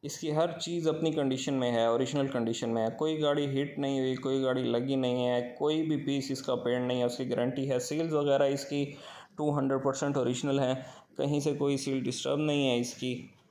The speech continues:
और इंजन भी मैंने जैसे कि आपको बताया कि हंड्रेड परसेंट ओके है। और back से मैं आपको दिखा देता हूँ गाड़ी की कंडीशन, ये बैक से आप देख लें बिल्कुल fresh पड़ी है, Extra tire वगैरह सब कुछ।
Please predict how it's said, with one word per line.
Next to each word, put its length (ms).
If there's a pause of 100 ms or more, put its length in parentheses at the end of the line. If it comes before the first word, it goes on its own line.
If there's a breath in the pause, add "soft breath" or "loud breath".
(120)
और 180
इंजन 480
भी 100
मैंने 280
जैसे 240
कि 100
आपको 240
बताया 240
कि 120
हंड्रेड 260
परसेंट 360
ओके 220
है। 160
और 400
back 320
से 120
मैं 120
आपको 260
दिखा 320
देता 240
हूँ 160
गाड़ी 200
की 80
कंडीशन, 460
ये 60
बैक 280
से 140
आप 120
देख 320
लें 180
बिल्कुल 280
fresh 420
पड़ी 220
है, 320 (360 loud breath)
Extra 320
tire 420
वगैरह 460
सब 300
कुछ। 300